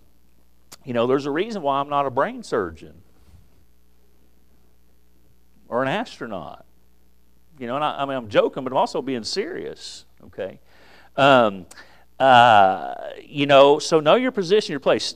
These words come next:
you know, in life. Stay within those boundaries. Don't get all rebellious about this. Look, look at verse ten. It says, "Delight is not seemly for a fool, much less for a servant to have rule over princes." And so here we have a couple different examples, and,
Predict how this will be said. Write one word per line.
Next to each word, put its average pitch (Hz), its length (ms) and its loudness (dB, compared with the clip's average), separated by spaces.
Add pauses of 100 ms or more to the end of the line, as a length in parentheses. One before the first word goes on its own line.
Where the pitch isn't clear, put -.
(100)
you 165 80 -10
know, 151 180 -2
in 135 220 -10
life. 135 260 0
Stay 226 400 -2
within 180 440 -4
those 151 280 0
boundaries. 123 640 -2
Don't 135 220 -4
get 214 140 -4
all 220 360 0 (120)
rebellious 170 640 2
about 117 260 -4
this. 117 240 -2
Look, 202 180 -2
look 175 140 -6
at - 80 -6
verse 180 300 -4
ten. 104 440 -10 (360)
It 123 100 -6
says, 165 220 -2
"Delight 165 500 4
is 147 160 -4
not 151 240 0
seemly 190 440 -8
for 151 180 -8
a 156 40 -4
fool, 101 520 -8 (720)
much - 260 -4
less 175 280 0
for 143 200 -2
a 113 60 0
servant 170 520 -2
to 127 100 -2
have 135 180 -6
rule 151 340 -4
over 139 180 -4
princes." 254 720 -10 (640)
And 190 100 -12
so 403 160 -4
here 262 180 0
we 208 120 6
have 214 220 4
a 139 40 -2
couple 233 300 -6
different 156 320 -4
examples, 156 680 -2
and, 156 140 -4